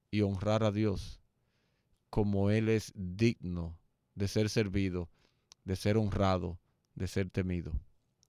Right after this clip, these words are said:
El pecado es un lastre, es un freno en nosotros, que no nos permite, eh, gozarnos en el maravilloso Dios que tenemos,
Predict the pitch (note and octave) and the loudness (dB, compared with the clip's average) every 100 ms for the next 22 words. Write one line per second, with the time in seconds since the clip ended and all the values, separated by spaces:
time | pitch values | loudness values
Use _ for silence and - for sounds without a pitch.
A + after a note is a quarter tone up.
0 | _ _ _ _ _ _ _ _ _ _ | _ _ _ _ _ _ _ _ _ _
1 | _ _ _ _ _ _ - G#2 - G2+ | _ _ _ _ _ _ -2 2 4 6
2 | A2+ A#2 A#2 - - A#2 A2+ A2 F#2 F#2+ | 6 6 4 2 -2 -2 -2 -4 -2 2
3 | G2+ G#2+ G#2+ - F#2+ G2+ - A#2 G#2+ - | 4 4 2 -4 -4 -2 -2 -4 -2 0
4 | G#2+ G#2+ G#2 F#2+ F2+ F2+ - F2+ - E2+ | 4 4 2 0 -2 -4 -4 -6 -6 -12
5 | - - _ - - - A2+ A2+ C3+ C3+ | -14 -20 _ -20 -12 0 4 6 4 2
6 | - A#2+ A2 A2+ B2 A#2 - F2 F2+ _ | 2 2 4 2 2 0 -2 -6 -6 _
7 | _ _ _ _ _ _ _ _ - - | _ _ _ _ _ _ _ _ -10 -2
8 | G2+ E2 - G2+ G#2+ A2+ - A#2+ C3 A2 | 0 -2 -6 -2 4 4 6 6 6 2
9 | F#2+ F2 - - _ _ _ _ _ _ | -4 -6 -12 -20 _ _ _ _ _ _
10 | _ _ _ _ _ _ _ _ _ - | _ _ _ _ _ _ _ _ _ 2
11 | A2 A#2 A2+ - _ F2+ - _ - - | 4 4 0 -4 _ -12 -12 _ -6 -2
12 | A2 A2 G#2+ G2+ G#2 G2+ B2 A#2+ B2 G#2 | 2 4 4 4 2 2 0 0 -2 0
13 | G#2+ A2+ A2 - - F#2+ F#2+ F#2 F2+ E2+ | 0 0 -2 -6 -8 -4 -2 -2 -4 -8
14 | - - | -14 -18